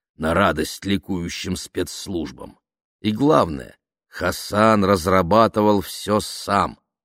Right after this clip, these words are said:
только сам, и все у него получалось. Так что даже голос заткнулся уважительно,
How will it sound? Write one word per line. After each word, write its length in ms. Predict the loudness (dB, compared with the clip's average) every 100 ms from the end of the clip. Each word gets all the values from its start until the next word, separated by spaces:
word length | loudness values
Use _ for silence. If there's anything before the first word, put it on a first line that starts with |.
| _
только 640 | 0 6 6 6 2 0 -2
сам, 540 | -4 0 2 2 -2 _ _ _ -10
и 120 | -8
все 460 | -8 -12 -4 2 4
у 80 |
него 260 | 4 2 0
получалось. 920 | 0 -6 -4 -6 -4 -4 -4 -10 -16 _ _ _ _
Так 200 | 0 0
что 200 | 2 0
даже 360 | 4 4 4 0
голос 720 | 2 6 8 8 4 -2 -12
заткнулся 840 | -8 0 0 2 2 2 2 -2 -6
уважительно, 960 | -2 2 2 4 0 0 -2 -2 -4